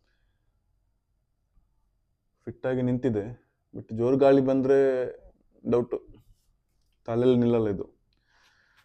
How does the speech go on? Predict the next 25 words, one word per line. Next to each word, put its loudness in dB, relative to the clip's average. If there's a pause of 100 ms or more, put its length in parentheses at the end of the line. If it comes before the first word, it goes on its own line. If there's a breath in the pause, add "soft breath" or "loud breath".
(200)
So, 4
ಈ 6
ಥರ 4
ಯಾರಾದ್ರೂ 8
ಐಟಮ್ 4
ಯೂಸ್ 2
ಮಾಡಿದ್ರೆ 0
already -2 (100)
ನಿಮ್ಮ -2 (800)
ಎಕ್ಸ್‌ಪೀರಿಯನ್ಸನ್ನು -2
ಕಾಮೆಂಟ್ -6
ಬಾಕ್ಸಲ್ಲಿ -12
ತಿಳಿಸಿ. -18 (1080)
So, 0
ಕರ್ಲಿ 4
ಕ್ರ್ಯಾಬ್ 4
ಹಿಯರ್. 0 (540 loud breath)
ಫಿಶಿಂಗ್ -6
ರಿಲೇಟೆಡ್ -4
ಅಪ್ಡೇಟ್ಸ್‌ಗಳಿಗಾಗಿ -10
ಚಾನಲ್ -8
ಸಬ್ಸ್ಕ್ರೈಬ್ -6
ಮಾಡಿ, -8 (220)
ಫಾಲೋ -6
ಮಾಡಿ -12